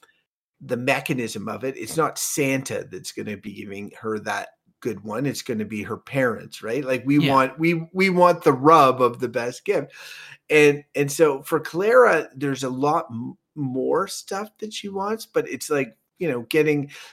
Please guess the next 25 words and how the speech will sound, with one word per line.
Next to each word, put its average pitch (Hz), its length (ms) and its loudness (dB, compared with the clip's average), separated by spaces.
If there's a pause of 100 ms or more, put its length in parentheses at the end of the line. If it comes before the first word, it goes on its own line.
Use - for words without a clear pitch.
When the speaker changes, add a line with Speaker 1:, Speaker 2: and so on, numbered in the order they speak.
(120)
Speaker 1:
getting, 165 280 4
again, 151 520 4
finding 156 400 2
that 127 320 -4
thing 139 240 0
that 120 160 -4
is 110 320 -10
the 120 80 -8
most, 123 560 -4
I 120 40 -10
think 139 180 -8
she 131 100 -12
wants 127 180 -8
this 113 160 -14
magical 117 560 -8
mixie 117 640 -10
thing 113 240 -8
or 117 100 -12
whatever, 120 400 -6 (300)
but 170 140 2
it's 160 160 0
often 214 420 2
from, 214 180 0
like, 143 220 -2
walking 131 460 -2